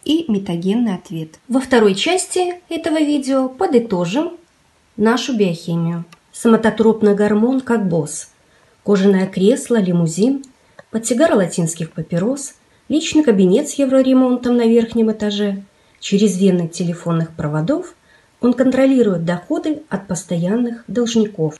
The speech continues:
Собственноручно он за дело не берётся. Знает пару номеров. Его посредником не имётся. Дай только повод кого-нибудь найти и наказать. Этих парней Ф Р один и два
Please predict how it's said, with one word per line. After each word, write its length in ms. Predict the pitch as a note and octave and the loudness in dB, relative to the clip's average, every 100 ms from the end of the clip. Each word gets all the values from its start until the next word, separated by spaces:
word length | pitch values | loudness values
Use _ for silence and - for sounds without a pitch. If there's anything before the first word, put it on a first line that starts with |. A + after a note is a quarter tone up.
| _ | _
Собственноручно 1080 | - A#3 A3+ G#3+ G#3 G3+ G3+ D4+ - G#3+ F3+ | 0 0 0 4 4 4 2 -2 0 0 2
он 80 | |
за 100 | E3+ | 0
дело 300 | E3+ E3 G#3 | -2 0 2
не 160 | A#3+ B3+ | 2 2
берётся. 640 | A3 G3 G3+ G#3 - E3+ - _ _ _ | 2 2 2 -2 -10 -12 -14 _ _ _
Знает 500 | E3+ F#3+ A3 D#4 D#4 | 2 4 4 0 -2
пару 260 | A3 A#3 B3+ | -2 0 2
номеров. 580 | C4 B3+ G#3+ D3+ - _ _ _ _ _ | 2 2 0 -2 -6 _ _ _ _ _
Его 240 | F#3 G#3 C4 | -2 0 2
посредником 800 | D4+ D4 E4+ F4+ C4 A3+ G3+ G3+ | 0 -2 0 2 2 2 2 4
не 140 | C4+ | 4
имётся. 640 | D4+ A#3+ D3+ - - - - _ _ _ _ | 4 4 0 -6 -12 -12 -16 _ _ _ _
Дай 260 | D#3+ B3 F#4 | 0 2 2
только 300 | F4 D#4 D#4 | 0 0 0
повод 400 | C#4 C4 G#3+ G#3+ | 4 4 2 0
кого-нибудь 580 | G#3+ G3+ G#3 G3 F#3+ F#3+ | 0 4 6 4 0 0
найти 400 | F#3 F#3+ - B3 | 0 0 -4 -8
и 180 | - | 0
наказать. 720 | A3+ G#3+ G3+ F3+ D#3+ C#3+ - _ _ _ _ | 0 0 -2 -2 -4 -4 -12 _ _ _ _
Этих 360 | - F3+ - - | -6 -6 -6 -6
парней 560 | F#3 E3+ F#3+ C4+ D4+ - - | -4 0 2 2 -2 -6 -4
Ф 200 | G3 B3 | -2 0
Р 220 | B3+ B3 | 0 0
один 380 | B3+ A3+ A#3+ D4 | -2 0 2 0
и 160 | - D4 | 0 -2
два 440 | A3+ E3+ E3 D#3+ | -2 0 -2 -4